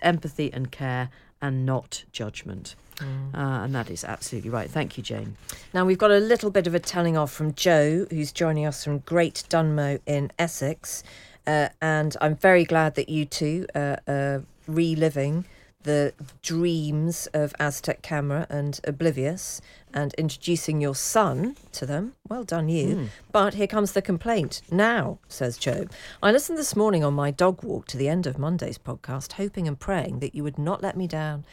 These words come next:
Speaker 1: Oh, and we, I know what's coming.
Speaker 2: Yes, and
Speaker 1: Well, we
Speaker 2: I'm
Speaker 1: did,
Speaker 2: sad
Speaker 1: didn't
Speaker 2: to
Speaker 1: we?
Speaker 2: say that we did.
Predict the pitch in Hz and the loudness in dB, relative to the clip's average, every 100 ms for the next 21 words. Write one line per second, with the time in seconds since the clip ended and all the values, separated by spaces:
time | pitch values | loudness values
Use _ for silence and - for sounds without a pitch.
0 | - 147 139 139 139 127 147 143 139 - | -6 -4 -4 -4 -4 -4 -4 -2 -2 -4
1 | - 143 131 127 165 170 170 - - - | -6 -2 -2 -4 -8 -10 -10 -14 -16 -8
2 | 151 151 175 190 - - - 160 151 151 | -6 -4 -6 -8 -10 -14 -8 -4 -4 -2
3 | 160 151 185 196 147 147 160 151 143 156 | 0 2 2 0 -2 -2 -2 -2 -2 -4
4 | - 131 127 - | -4 -4 -4 -8